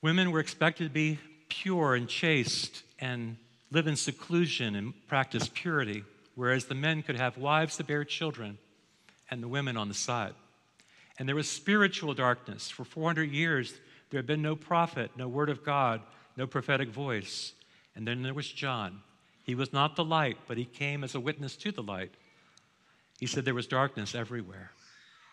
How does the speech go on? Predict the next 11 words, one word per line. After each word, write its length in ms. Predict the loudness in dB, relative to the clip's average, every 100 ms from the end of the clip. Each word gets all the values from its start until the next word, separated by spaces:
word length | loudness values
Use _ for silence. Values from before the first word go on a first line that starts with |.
| -20 _ -20 -20 _ _ -20 -20 -18 -6
In 120 | 0
eighteen 420 | 2 2 0 0
sixty-five, 840 | 0 -2 -2 -2 -4 -2 -2 -2 -6 -12 -16 _ _ _ _ _ _ _ _ _ -20 -20 -8
when 120 | -4
the 80 | -2
Civil 320 | 2 4 4
War 440 | 2 4 6 4 0
in 80 | -2
America 400 | 0 2 0 -4
was 220 | -4 -6
over, 360 | -8 -8 -10